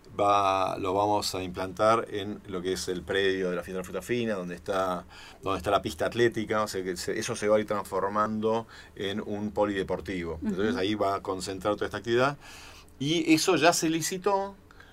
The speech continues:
Speaker 1: pero como entre una, entre que se llama licitación y se presentan los plazos, eh, aumentó mucho el valor. Eh, ahora estamos esperando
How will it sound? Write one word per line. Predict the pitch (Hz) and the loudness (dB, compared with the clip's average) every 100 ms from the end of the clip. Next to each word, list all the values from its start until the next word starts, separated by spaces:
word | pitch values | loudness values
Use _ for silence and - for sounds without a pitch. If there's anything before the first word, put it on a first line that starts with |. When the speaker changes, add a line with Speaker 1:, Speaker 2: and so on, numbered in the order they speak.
| - - | -14 2
Speaker 1:
pero | 156 156 165 196 214 - - - - | 6 6 6 2 -4 -18 -20 -20 -20
como | - 110 107 104 101 104 | -4 0 2 2 0 0
entre | 101 110 113 | 0 4 6
una, | 123 123 120 110 104 98 80 | 6 6 2 2 0 0 -2
entre | 101 101 104 | -4 -2 -2
que | |
se | 104 107 | 0 2
llama | 135 131 120 | 4 4 2
licitación | 107 104 107 - 127 120 110 | 0 -2 -2 4 4 4 2
y | 98 | -2
se | 101 | -4
presentan | 95 98 123 120 117 | -4 -2 0 0 2
los | 117 | 0
plazos, | 110 131 127 117 107 92 - - - - - | 2 6 8 6 0 -6 -10 -18 -20 -18 -2
eh, | 104 104 101 | 4 4 4
aumentó | 113 107 104 107 139 139 | 2 2 0 2 4 4
mucho | 143 - 120 | 2 0 2
el | 104 95 | 2 4
valor. | 92 117 135 120 135 135 - - - | 4 8 10 10 6 -2 -12 -20 -12
Eh, | 98 92 90 | -4 -2 2
ahora | 95 110 | 2 2
estamos | 110 113 110 | 2 0 0
esperando | 110 113 113 113 117 120 127 | -2 0 2 0 2 2 0